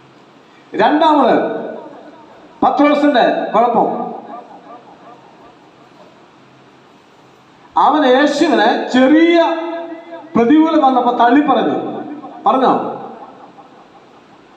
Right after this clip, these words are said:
ഇവനും ഗലീലക്കാരനല്ലോ, ഇവന്റെ ഉച്ചാരണം കേൾക്കുമ്പോൾ ഇവനോട് കൂടെ ഇവൻ ഉള്ള-, ഉള്ളവനല്ലോ. ആ ഉച്ചാരണം കേൾക്കുമ്പോൾ മനസ്സിലാകുന്നുണ്ടല്ലോ.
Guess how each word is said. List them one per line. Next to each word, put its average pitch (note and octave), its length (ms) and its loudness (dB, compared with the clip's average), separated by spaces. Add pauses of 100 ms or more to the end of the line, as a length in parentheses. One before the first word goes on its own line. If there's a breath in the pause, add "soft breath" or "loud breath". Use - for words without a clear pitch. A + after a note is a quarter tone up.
(420)
ഇവനും A3 440 4
ഗലീലക്കാരനല്ലോ, A#3+ 1400 2
ഇവന്റെ G#3+ 260 -2
ഉച്ചാരണം A3 680 2
കേൾക്കുമ്പോൾ G#3 460 2
ഇവനോട് G3+ 480 4
കൂടെ G#3+ 260 2
ഇവൻ G#3+ 200 0
ഉള്ള-, F#3 360 2
ഉള്ളവനല്ലോ. F#3 1200 2
ആ C#3+ 40 2
ഉച്ചാരണം F3+ 540 0
കേൾക്കുമ്പോൾ G3 340 0
മനസ്സിലാകുന്നുണ്ടല്ലോ. D#3 960 0